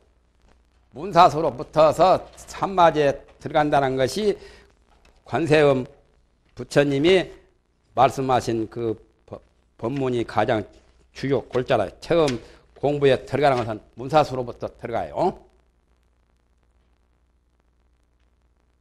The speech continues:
문사수로 들어간다면은 어제 대충 정맥수에서 말했었죠? 문사수는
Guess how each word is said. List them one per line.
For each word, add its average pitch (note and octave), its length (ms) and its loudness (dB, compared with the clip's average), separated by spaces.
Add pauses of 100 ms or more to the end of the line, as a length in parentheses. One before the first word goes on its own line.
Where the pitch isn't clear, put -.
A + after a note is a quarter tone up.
(1400)
문사수로 E3+ 1120 6
들어간다면은 C#3 760 2 (920)
어제 D#3 240 4 (260)
대충 D#3 400 0 (360)
정맥수에서 E3 720 2 (240)
말했었죠? D3+ 760 2 (640)
문사수는 C3+ 640 2